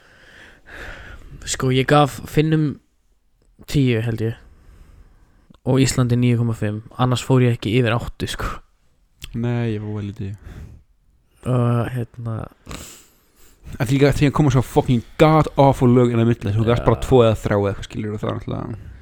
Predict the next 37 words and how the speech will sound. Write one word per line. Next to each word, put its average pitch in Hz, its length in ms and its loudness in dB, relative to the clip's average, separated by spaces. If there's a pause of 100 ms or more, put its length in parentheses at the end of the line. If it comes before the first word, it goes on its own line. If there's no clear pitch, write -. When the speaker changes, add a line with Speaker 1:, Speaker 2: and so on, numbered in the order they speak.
(440)
Speaker 1:
Já, 120 200 2 (100)
þú 123 80 -2
veist, 131 180 -2
ég 131 220 0
gerði 147 240 8
samt 147 200 0
alveg 151 160 2
mistök, 131 360 0
ég 117 120 2
viðurkenni 123 320 2
það, 117 160 0
sko. - 160 -8
Ég 117 240 0
var 127 160 4
miðill 135 360 4
út 135 120 -2
frá 131 120 -2
tónlist, 120 480 0
ekki 117 200 -2
Eurovision, 104 440 -2
sko. - 240 -12 (960)
Þannig 123 360 2
að 117 220 2 (140)
Speaker 2:
Þá - 120 -10
er 107 100 0
þetta 104 200 -6
svona, - 240 -12
já. - 80 -10 (140)
Speaker 1:
þá, 139 180 0 (160)
þá, 127 180 -4 (380)
þá 139 220 -6
verður 135 300 2
þetta 123 160 -4
strax - 380 -4
alveg, 120 260 2
þú 117 140 -2
veist, - 280 -6